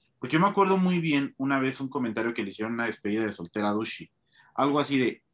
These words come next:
"Es que es muy difícil acostumbrarte al marido", o algo así,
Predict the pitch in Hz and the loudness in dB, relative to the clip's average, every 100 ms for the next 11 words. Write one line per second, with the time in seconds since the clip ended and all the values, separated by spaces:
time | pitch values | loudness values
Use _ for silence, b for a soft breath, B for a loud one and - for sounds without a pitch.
0 | - 120 - 180 165 190 202 185 202 147 | -12 -12 -2 -2 2 2 4 2 0 -4
1 | 143 196 185 165 135 - 104 101 101 104 | -4 0 0 2 -2 -2 -4 0 0 0
2 | 123 117 107 95 101 131 95 85 - _ | -2 0 0 0 0 -2 -2 -6 -8 _
3 | B _ 104 117 120 131 127 165 | B _ 0 2 2 2 2 0